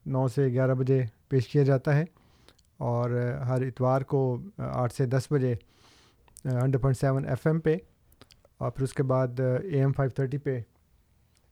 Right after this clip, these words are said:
بھی یہ پیش کیا جاتا ہے۔ آ، دس سے بارہ بجے تک،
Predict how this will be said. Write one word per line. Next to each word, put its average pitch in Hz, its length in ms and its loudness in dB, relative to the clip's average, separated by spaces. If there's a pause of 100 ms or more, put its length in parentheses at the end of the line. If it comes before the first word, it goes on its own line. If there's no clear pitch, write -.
(160)
بھی 143 180 0
یہ 147 80 2
پیش 139 240 2
کیا 151 140 4
جاتا 143 340 2
ہے۔ 151 100 2 (920)
آ، 175 40 -10 (340)
دس 139 260 2
سے 160 80 2
بارہ 135 180 4
بجے 127 180 -2
تک، - 260 -10